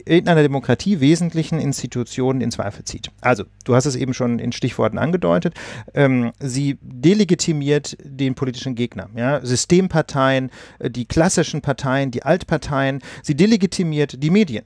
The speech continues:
ja, es sind im Grunde alles Lügenmedien, was nicht gerade A F D nahe Hetzblä-, äh, Blätter oder Hetzblogs sind. Ne, das heißt also, diese ganz, diese ständige Delegitimierung anderer Akteure im System, dieses,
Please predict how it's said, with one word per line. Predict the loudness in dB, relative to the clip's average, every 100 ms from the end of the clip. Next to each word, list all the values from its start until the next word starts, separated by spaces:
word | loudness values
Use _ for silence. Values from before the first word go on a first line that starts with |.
| _
ja, | 2 2
es | 2 -2
sind | -2
im | -4
Grunde | 0 0 2
alles | 2 0
Lügenmedien, | -2 -2 0 2 2 0 0 -2 -2
was | 0 0
nicht | -2 -2
gerade | 0 0 2
A | 2 0
F | 0
D | -2 0 2
nahe | 2 2 2
Hetzblä-, | 2 -2 -4 -6 -4 -2
äh, |
Blätter | -2 -2 0 0
oder | 2 -2
Hetzblogs | -4 -8 -12 -12 -14
sind. | -16 -16 -18 -4
Ne, | 0
das | 2 4
heißt | 2
also, | 0
diese | -2 0 2
ganz, | 2 2 -4
diese | -6 -4
ständige | 0 2 2 0
Delegitimierung | 2 4 4 2 2 0 -2 0 -2 0 -4 -6 -2
anderer | 0 2 2
Akteure | -2 -2 -2 -2 -2
im | -4
System, | -6 -6 -2 0 0 -4 -10 -2
dieses, | 0 0